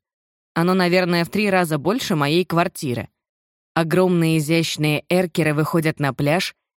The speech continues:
Бежевый пол выложен плитами с зеркальным эффектом. Повсюду расставлены светильники, в бутике по сумасшедшим ценам продаются купальники и косметика,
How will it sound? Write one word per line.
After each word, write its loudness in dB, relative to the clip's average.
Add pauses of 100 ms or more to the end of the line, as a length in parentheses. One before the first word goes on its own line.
(220)
Бежевый 2
пол 0
выложен 2
плитами 0
с -2
зеркальным 0
эффектом. -4 (520)
Повсюду 0
расставлены 0
светильники, -2 (240)
в -2
бутике -2
по -2
сумасшедшим -2
ценам -2
продаются -2
купальники 0
и -2
косметика, -2